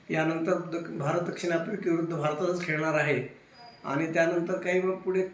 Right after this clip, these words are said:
खडतर कसोटी सामने असतील, पण तरी अगदी मग असं म्हणतात की, अ,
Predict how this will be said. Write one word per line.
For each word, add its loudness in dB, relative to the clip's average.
खडतर 0
कसोटी -2
सामने 0
असतील, 0
पण 4
तरी 6
अगदी 0
मग 2
असं 0
म्हणतात 2
की, 0
अ, 2